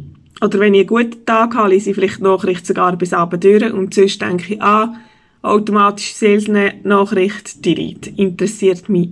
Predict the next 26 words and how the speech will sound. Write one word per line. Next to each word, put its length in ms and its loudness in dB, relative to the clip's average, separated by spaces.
nicht." 500 2
Ich 80 -10
will 140 2
nicht 160 0
einfach 300 0
von 160 -2
jemandem 300 0
eine 80 2
Standardnachricht 1300 -2
bekommen. 580 -2
Erstens, 640 -2
ich 100 -8
will 100 -2
nicht 140 -2
eine 260 2
von 140 -6
vielen 340 2
sein. 280 -4
Das 180 -12
heisst, 440 -2
Ich 80 -6
weiss 240 0
ganz 300 0
genau, 260 2
die 140 2
Nachricht 600 0